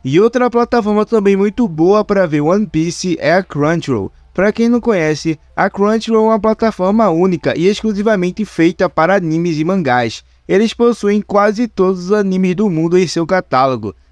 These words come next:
Sério, é muito anime mesmo. E é claro que One Piece não ficaria de fora dessa lista. Atualmente, eles possuem todos os episódios do anime disponíveis em seu catálogo.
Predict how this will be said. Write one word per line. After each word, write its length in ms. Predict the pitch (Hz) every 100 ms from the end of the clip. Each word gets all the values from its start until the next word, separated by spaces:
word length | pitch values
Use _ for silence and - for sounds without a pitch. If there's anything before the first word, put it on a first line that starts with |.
| _
Sério, 480 | - 196 139 104 - _
é 140 | - 185
muito 380 | 165 185 214
anime 280 | 196 165 190
mesmo. 400 | 147 131 120 104 - _ _
E 80 | 147
é 140 | 208
claro 400 | 220 208 208 226
que 160 | 233 220
One 200 | 226 226
Piece 300 | 190 202 185
não 140 | 208
ficaria 400 | 196 208 208 196
de 120 | 190 220
fora 320 | - 151 151
dessa 300 | 151 147 165
lista. 420 | 127 127 - 92 - -
Atualmente, 720 | - 135 185 220 214 202 202 190 _ _
eles 300 | 196 233 196
possuem 420 | 233 233 233 233
todos 300 | - 196 202
os 60 | 190
episódios 560 | 202 220 170 160 170
do 120 | 160 185
anime 360 | 175 147 160
disponíveis 680 | 156 160 196 175 143 143 156
em 60 |
seu 180 | 156 151
catálogo. 640 | 151 170 - 117 113 90